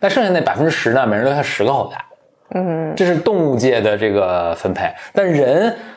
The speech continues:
Speaker 1: 不知道怎么会成为，就是大家有一个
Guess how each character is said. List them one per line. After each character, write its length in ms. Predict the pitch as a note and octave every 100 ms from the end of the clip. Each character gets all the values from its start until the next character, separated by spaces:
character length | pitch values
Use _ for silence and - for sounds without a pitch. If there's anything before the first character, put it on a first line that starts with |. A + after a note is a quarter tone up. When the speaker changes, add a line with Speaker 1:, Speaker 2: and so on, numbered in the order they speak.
| _ _ _
Speaker 1:
不 60 | F#3+
知 80 |
道 80 | F#3
怎 100 | D3
么 100 | A#2+
会 300 | B2+ C#3 C3
成 240 | - C3 C3
为， 240 | C#3 C#3 C#3
就 120 | C3+
是 80 | A#2+
大 140 | C3+
家 220 | C3 C3+
有 200 | C3 A#2
一 80 | A#2+
个 400 | C3 B2+ A#2